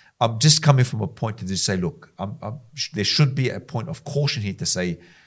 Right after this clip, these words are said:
don't assume because somebody hasn't come out the way that you expect them to come out, that they haven't actually spoken about the issue or voiced very firmly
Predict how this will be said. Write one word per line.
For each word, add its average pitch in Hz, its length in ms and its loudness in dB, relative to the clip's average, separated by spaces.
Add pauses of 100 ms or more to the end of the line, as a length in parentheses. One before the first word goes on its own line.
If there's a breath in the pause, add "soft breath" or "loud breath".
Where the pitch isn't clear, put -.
(140 soft breath)
don't 151 400 4
assume 104 480 2
because - 260 -6
somebody 110 420 0
hasn't 135 440 4
come 117 180 0
out 87 280 0 (320 soft breath)
the 98 80 -2
way 107 240 2
that 98 180 -6
you 131 300 6
expect - 420 2
them 170 120 -6
to 87 120 -6
come 120 300 0
out, 87 280 0 (460)
that - 180 -6
they 92 140 0
haven't 101 340 -2
actually - 360 -6
spoken 85 420 -2
about 78 280 -4
the 67 80 -12
issue 165 280 -10
or - 100 -8
voiced 208 460 -2
very 196 300 2
firmly 127 640 -4